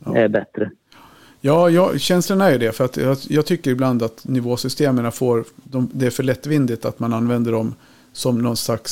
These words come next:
Speaker 1: slags liksom garant för att det blir bra. Jag tycker mer att man ska vara... Alltså, s-, vi får ju frågan ganska ofta, hur mycket fix går det åt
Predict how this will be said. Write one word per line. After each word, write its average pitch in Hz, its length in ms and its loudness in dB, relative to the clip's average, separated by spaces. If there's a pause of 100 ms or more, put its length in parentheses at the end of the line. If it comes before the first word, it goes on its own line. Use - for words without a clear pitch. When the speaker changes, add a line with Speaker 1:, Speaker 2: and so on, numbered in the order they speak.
(120)
Speaker 1:
slags - 340 -8
liksom 113 320 -6 (580)
garant 123 440 0
för 127 120 -4
att - 80 -6
det 123 80 -4
blir 123 140 0
bra. 127 340 -2
Jag 120 120 0
tycker 139 240 -4
mer 117 160 -2
att 113 260 -8 (460)
man 123 180 -8
ska - 140 -4
vara... 117 240 0 (400)
Alltså, - 140 -6
s-, - 160 -10 (520)
vi 143 140 2
får 165 140 4
ju 143 40 4
frågan 120 380 0
ganska 117 240 -2
ofta, 117 200 -4
hur 131 120 2
mycket 127 240 0
fix - 320 -6
går 127 140 -2
det 123 60 -2
åt 120 400 -4